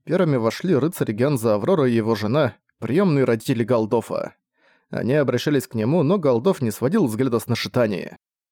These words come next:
«Голдов Дано, до нас доходили слухи о вашем сражении у графа Уракоса.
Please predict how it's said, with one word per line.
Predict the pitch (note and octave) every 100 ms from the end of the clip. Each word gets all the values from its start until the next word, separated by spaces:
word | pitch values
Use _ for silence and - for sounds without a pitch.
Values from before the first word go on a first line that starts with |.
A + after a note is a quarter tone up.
| _ _ _
«Голдов | - G#2 D3 F#3 C4+ A#3
Дано, | A#3 E3 A#2 G#2
до | B2+ D#3
нас | G3+ E3
доходили | F3 E3 D#3+
слухи | C#3 D3+ G#3 A#3+
о | D3
вашем | C3+ D3+ C#3
сражении | C3+ A#2 C3 E3+
у | E3
графа | B2 D3+ -
Уракоса. | C#3+ D#3 D3+ A3+ - E2 -